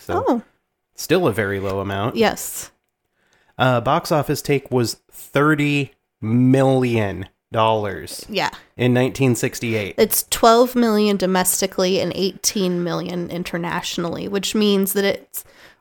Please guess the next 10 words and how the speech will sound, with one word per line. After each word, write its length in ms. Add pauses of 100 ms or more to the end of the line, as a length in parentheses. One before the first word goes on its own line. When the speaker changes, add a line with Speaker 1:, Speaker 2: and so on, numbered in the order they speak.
(120)
Speaker 2:
earned 400
over 320
two 300
hundred 480
and 200
fifty 420
times 480
its 160
budget. 500 (680)
Speaker 1:
Nuts. 720